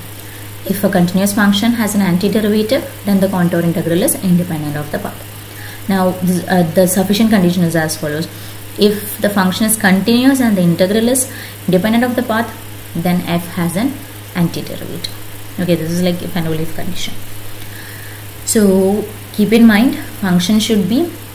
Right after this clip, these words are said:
continuous and the antiderivative should exist, then the integral will be independent of the path. And if the function is continuous and the integral is independent of the path, then the function will definitely have a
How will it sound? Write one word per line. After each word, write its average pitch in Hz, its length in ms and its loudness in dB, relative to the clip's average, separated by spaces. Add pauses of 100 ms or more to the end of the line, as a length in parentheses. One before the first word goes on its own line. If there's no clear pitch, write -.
(140)
continuous 196 760 2 (100)
and 175 320 2
the 175 200 0
antiderivative 185 800 2
should 190 160 -2
exist, 233 480 -4 (400)
then 185 300 4
the 196 120 2
integral 170 500 2
will 160 220 -2
be 269 160 -2 (1040)
independent 160 400 0
of 151 100 -6
the 165 80 -4
path. 202 340 -6 (420)
And 180 280 4 (100)
if 202 240 0
the 226 60 -6
function 233 340 0
is 226 100 -2
continuous 214 540 0
and 247 140 0
the 226 40 0
integral 202 380 0
is 262 100 -2
independent 233 360 2
of 226 100 -4
the 226 80 -8
path, - 600 -12
then 220 100 -2
the 208 80 0
function 180 340 -2
will 170 120 -4
definitely 165 440 -4
have 165 220 -2
a 262 180 2